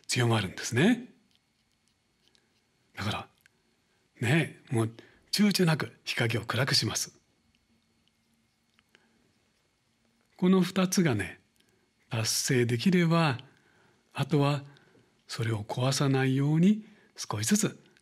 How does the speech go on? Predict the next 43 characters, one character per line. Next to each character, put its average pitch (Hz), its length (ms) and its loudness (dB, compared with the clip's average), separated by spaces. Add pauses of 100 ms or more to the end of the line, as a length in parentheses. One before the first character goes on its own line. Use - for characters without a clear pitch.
こ 113 140 -6
の 107 80 -4
よ 92 200 -6
う 101 40 -6
に 131 100 -2
書 139 160 -6
き - 140 -8
込 165 140 2
ん 160 60 4
で 139 80 2
い 120 60 0
き - 80 -6
ま - 100 -8
す。 - 200 -10 (1200)
筆 131 280 -2
を 123 80 2
割 120 120 0
っ 117 40 -18
た 139 120 0
り 127 60 0
し - 40 -2
て - 120 -2
書 147 80 2
い 147 60 0
て 143 80 0
ま 120 80 0
す 120 120 -2
ね。 196 320 2 (3500)
こ 170 120 4
の 170 100 6
ミ 170 160 6
ミ 208 140 6
ズ 190 100 2
ク 170 140 4
の 123 280 2 (360)
色 151 240 0
と 123 120 -2
い 107 120 0
う 107 40 -2
の 98 160 -6
は、 120 380 0 (560)
ま 143 120 0
あ、 131 40 -4